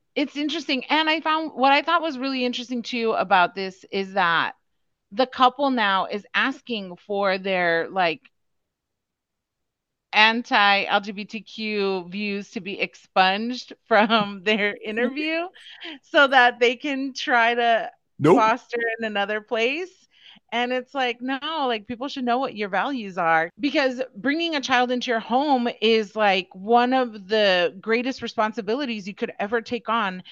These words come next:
Speaker 1: And if you're
Speaker 2: Absolutely.
Speaker 1: gonna cause harm, they shouldn't be in your home.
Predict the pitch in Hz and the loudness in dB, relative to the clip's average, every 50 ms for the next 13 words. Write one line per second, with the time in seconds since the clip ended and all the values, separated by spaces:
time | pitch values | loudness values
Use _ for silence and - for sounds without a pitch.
0 | - 160 - 214 220 220 190 247 247 254 277 269 262 262 - - 240 233 - - | -8 -6 -2 -2 -2 0 0 0 0 0 0 -2 -4 -2 0 0 0 0 0 -2
1 | - 226 269 311 254 190 190 196 202 - 226 - _ - 233 226 - 269 254 247 | -2 0 0 2 0 -2 -2 -4 -8 -14 -18 -18 _ -10 -8 -4 -4 -2 -2 -2
2 | 247 202 233 240 233 233 233 240 240 240 262 269 233 202 180 | -2 -4 -4 -4 -4 -4 -4 -4 -4 -4 -4 -4 -6 -8 -10